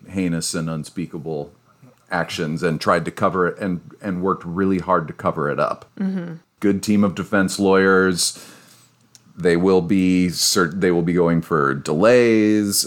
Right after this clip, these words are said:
Speaker 1: and continuances, and they've already failed at an attempt to essentially put the trial under a gag order. A judge
Speaker 2: Mm-hmm.
Speaker 1: denied, deni-, a judge denied that request. Uh, so this is going, and this trial is going to turn into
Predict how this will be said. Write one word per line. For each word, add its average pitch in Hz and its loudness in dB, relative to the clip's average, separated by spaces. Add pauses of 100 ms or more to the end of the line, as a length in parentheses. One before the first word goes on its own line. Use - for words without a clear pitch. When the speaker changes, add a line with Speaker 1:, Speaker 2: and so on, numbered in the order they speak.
Speaker 1:
and 80 -6
continuances, 101 2
and 80 -4
they've 90 2
already 123 8
failed 110 4
at 98 2
an 90 2
attempt 87 -2
to 87 0 (260)
essentially 95 2
put - -4
the 69 -8
trial 82 0
under 78 -2
a 67 -6
gag 71 -2
order. 67 -6
A 69 -10
judge 76 -8 (160)
Speaker 2:
Mm-hmm. 202 -8
Speaker 1:
denied, 69 -2
deni-, 87 -2
a 95 0
judge 90 0
denied 85 -2
that 73 -6 (420)
request. - -8 (260)
Uh, 85 2
so 92 2
this 98 0
is 101 0
going, 107 0
and 95 2
this 101 2
trial 101 4
is 85 -4
going 87 0
to 87 -8
turn 87 -2
into 85 -2